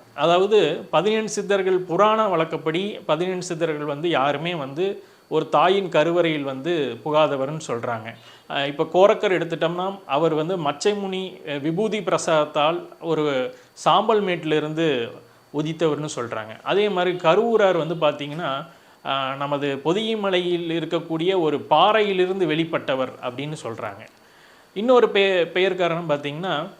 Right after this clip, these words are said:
எந்த ஒரு கருவில் அவர் இனிமேல் ஊறப்போறதில்லை. ஏன்னா அவர் ஜீவசமாதி அடைந்து அவர் ஒரு, அ, பிரபஞ்சத்தோடு ஒன்றி கலந்து பிரபஞ்ச வெளிமண்டலத்தில் எப்போதும் அவர்களின் ஆற்றல் பரவி கிடக்கிறதுனால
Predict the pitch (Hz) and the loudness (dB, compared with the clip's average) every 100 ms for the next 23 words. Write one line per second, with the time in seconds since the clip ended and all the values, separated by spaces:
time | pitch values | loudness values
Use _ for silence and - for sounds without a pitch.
0 | _ - 160 240 277 262 226 202 - 190 | _ -4 -2 2 2 6 4 2 2 4
1 | 233 254 240 175 170 165 160 170 185 180 | 4 2 2 2 2 0 -2 -4 -4 -4
2 | 156 185 185 160 135 123 123 135 160 156 | -2 0 0 0 -2 -2 -2 -2 0 0
3 | 139 120 175 202 196 180 180 180 175 165 | 0 -2 0 0 0 -2 0 0 2 2
4 | 170 180 185 220 214 - 143 156 151 147 | 0 -2 -2 0 0 -2 -2 -2 -2 -2
5 | 151 139 131 - - - 131 127 123 120 | -2 -4 -6 -12 -20 -10 -6 -4 -4 -6
6 | 117 123 - 147 190 190 190 190 196 190 | -8 -12 0 0 2 0 2 2 2 2
7 | 165 185 196 - 170 170 180 180 214 208 | 0 0 -2 0 0 0 0 2 2 0
8 | - - 147 180 185 202 175 175 180 170 | -4 -4 -2 -2 -2 -2 0 -2 -4 -4
9 | 175 165 170 151 147 190 202 208 208 - | -4 -2 -2 -2 -2 0 2 0 -2 -2
10 | 165 170 160 156 147 165 180 175 156 139 | -2 0 -2 0 0 2 0 -2 0 0
11 | 165 160 143 135 127 123 127 135 123 120 | 0 -2 -4 -4 -6 -6 -6 -4 -4 -6